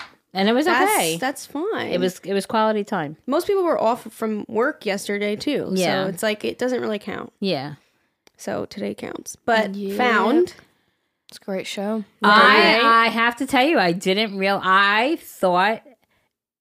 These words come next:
Speaker 1: everything was gonna come to a conclusion. Like, I didn't realize it was
Speaker 2: It's still
Speaker 1: an-
Speaker 2: ongoing.
Speaker 3: Oh, thank
Speaker 1: See, I
Speaker 3: God. That would be horrible.
Speaker 2: January
Speaker 3: I hate,
Speaker 2: ninth
Speaker 3: I
Speaker 2: is a
Speaker 3: like
Speaker 2: new episode.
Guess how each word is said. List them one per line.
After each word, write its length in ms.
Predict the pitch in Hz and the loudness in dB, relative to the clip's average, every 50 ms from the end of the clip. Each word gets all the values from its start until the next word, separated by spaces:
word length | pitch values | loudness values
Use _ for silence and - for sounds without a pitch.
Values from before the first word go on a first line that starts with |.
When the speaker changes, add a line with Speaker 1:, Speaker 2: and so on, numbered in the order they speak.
| _ - | _ -2
Speaker 1:
everything 560 | 202 202 202 214 214 - 220 208 202 196 190 | 2 2 4 2 2 0 0 0 0 0 0
was 160 | 185 180 185 - | -2 -2 -2 -2
gonna 180 | 185 180 175 | -2 -2 -2
come 220 | 170 - 175 170 170 | 0 0 -2 -2 -2
to 140 | - 175 | -2 -2
a 40 | 170 | -2
conclusion. 640 | 165 - 165 160 - 185 175 170 170 143 143 151 170 | 0 -2 -2 0 2 0 0 0 -2 -4 -6 -6 -2
Like, 140 | 180 180 170 | -2 0 2
I 100 | 185 190 196 | 4 4 4
didn't 200 | 214 208 196 196 | 2 0 0 0
realize 540 | 190 185 190 190 185 185 185 185 180 - | 0 2 2 2 2 2 0 0 -2 -2
it 100 | 170 156 | -4 -4
was 560 | 156 151 156 156 156 156 160 - - - - - - - - - | -2 -2 -2 -2 -2 -2 -4 -6 -8 -10 -10 -14 -18 -16 -10 -8
Speaker 2:
It's 120 | 233 220 | -8 -8
still 180 | - - - 175 | -4 0 0 2
Speaker 1:
an- 80 | 175 | 2
Speaker 2:
ongoing. 460 | 175 196 202 214 202 180 151 123 127 | 2 0 0 -2 -2 -2 -2 0 2
Speaker 3:
Oh, 180 | 220 214 185 175 | 2 4 4 2
thank 380 | 180 - - - 294 370 415 403 | 0 -6 -6 -2 0 2 4 4
Speaker 1:
See, 120 | - 175 | 4 4
I 80 | 170 170 | 2 0
Speaker 3:
God. 480 | 170 185 180 180 180 185 180 170 170 170 | 0 2 2 4 4 4 4 2 2 2
That 80 | 196 | 2
would 80 | 233 247 | 2 0
be 100 | 247 - | 0 -4
horrible. 640 | - - - - 190 180 180 180 185 180 175 - 156 | -6 -8 -8 -4 -2 0 2 2 2 2 2 2 0
Speaker 2:
January 320 | 254 247 247 262 269 262 | 2 2 2 4 4 6
Speaker 3:
I 80 | - 254 | 6 6
hate, 40 | 269 | 4
Speaker 2:
ninth 420 | 262 269 285 277 - 208 226 - - | 4 4 4 4 2 2 0 -2 0
Speaker 3:
I 140 | - 208 226 | 2 4 6
Speaker 2:
is 60 | 247 | 6
a 40 | 269 | 6
Speaker 3:
like 80 | 254 247 | 6 4
Speaker 2:
new 100 | 247 254 | 4 2
episode. 460 | 262 254 254 240 - 214 202 202 196 | 0 -2 -4 -6 -4 -4 -4 -6 -8